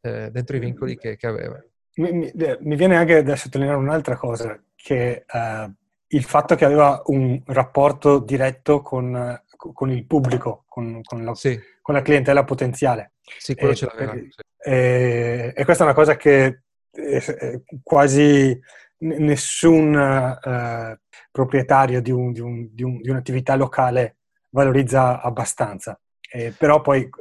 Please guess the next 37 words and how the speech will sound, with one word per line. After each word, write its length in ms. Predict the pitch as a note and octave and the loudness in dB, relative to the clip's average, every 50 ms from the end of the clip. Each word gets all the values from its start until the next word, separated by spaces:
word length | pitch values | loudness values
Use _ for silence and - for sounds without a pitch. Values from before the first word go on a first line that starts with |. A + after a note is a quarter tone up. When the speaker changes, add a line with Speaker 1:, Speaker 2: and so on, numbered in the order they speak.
| - _ _ | -20 _ _
Speaker 2:
perché 300 | - C#3 A#2+ D3+ D#3 B2+ | -4 0 2 2 0 0
si 160 | - - C#3+ | -4 -8 -6
fa 100 | B2 - | -4 -4
sempre 300 | C3+ - C#3+ C3+ C3+ E3 | -2 0 0 2 2 2
il 80 | D#3 B2 | 2 2
conto 320 | - C3+ B2+ B2+ C3+ C#3+ | 0 -4 -2 0 -2 -2
del, 240 | A#2+ B2 B2 A2+ A2+ _ - - - _ _ | -2 0 -4 -4 -6 _ -16 -20 -20 _ _
la 120 | - C#3 | -2 -2
gente 340 | B2+ B2+ D3+ C#3 C3 - C#3+ | 2 2 2 2 2 0 0
passa, 560 | B2 D3 C#3+ - - - D#3 D3 D3 C#3+ C3 - | 2 2 0 0 0 2 4 4 4 4 0 -4
entra 520 | B2+ B2 B2 A#2+ B2 - C3+ C#3 C#3 C3+ | -6 -6 -6 -6 -6 -2 0 0 0 0
e 220 | - C3+ A#2+ A#2 A2 | -2 -4 -6 -4 -4
vendo 320 | A2+ C3 B2+ B2+ C#3 C3 | -4 -4 -2 0 -2 0
quando 300 | - C3+ B2+ C3 C3 C3 | 0 0 0 0 0 -2
passano 480 | B2+ B2 A2+ - - C3 B2 B2 A#2+ _ _ _ _ _ _ _ _ | -2 -4 -6 -6 -8 -8 -8 -8 -8 _ _ _ _ _ _ _ _
e 160 | - C3+ A#2+ | -6 -4 -4
entrano. 300 | A2+ G#2+ G2+ F#2+ - G#2+ - - _ _ | -4 -6 -12 -14 -16 -16 -16 -18 _ _
Invece 260 | - C3 C#3+ D3 A#2+ A#2+ | -4 -2 -2 -2 -2 -4
Speaker 1:
No, 40 | |
Speaker 2:
se 80 | B2 A#2 | -6 2
tu 100 | A#2 D#3+ | 4 6
Speaker 1:
no. 40 | D3 | 6
Speaker 2:
hai 300 | C#3 C#3 C#3 C3+ C#3 - | 6 6 4 2 0 -2
il 120 | C3 A#2+ | -4 -4
contatto 400 | - - C#3+ C3+ E3 D3 - - | -2 -2 0 2 2 2 2 4
diretto 480 | C3+ D#3 D3 C3+ B2 B2+ - D3 C3 B2+ | 4 4 4 4 2 0 -2 -2 -2 -2
puoi 680 | - - C3+ C3 B2+ C3 C3+ C#3 C#3 C#3 C#3+ D3+ D3 _ _ _ _ _ _ _ - | -2 -2 0 2 2 4 4 2 2 2 0 -2 -2 _ _ _ _ _ _ _ -2
vendere 400 | B2 D3+ D3 C#3+ D3 E3 E3 D3 | 2 2 2 2 4 2 2 2
anche 200 | D3 - D3 C3 | 2 -4 -6 0
quando 280 | - C#3 C3+ C#3 C#3+ | 0 0 0 0 -2
non 180 | C#3 C3 B2+ B2+ | -2 -2 -4 -4
entrano. 360 | C3 B2+ A#2+ - - A#2 - - _ _ _ - - - - | -6 -6 -6 -8 -8 -8 -10 -12 _ _ _ -20 -20 -12 -6
Speaker 1:
Infatti, 360 | D3 C#3 - D#3+ D3 - C3 | -6 -2 0 0 0 0 -2
perché 540 | A2+ C3 A#2 - C3 A#2+ - - _ _ _ | -6 -6 -4 -4 -4 -4 -4 -8 _ _ _
quel 200 | - C3 A#2+ A#2+ | -12 -10 -10 -8
locale 380 | A2+ A2 G2+ - B2 A#2+ A#2+ A2+ | -8 -10 -8 -6 -6 -4 -4 -4
lì 360 | A2 B2 D3 F3 E3 - _ | -2 -2 -2 -2 -4 -8 _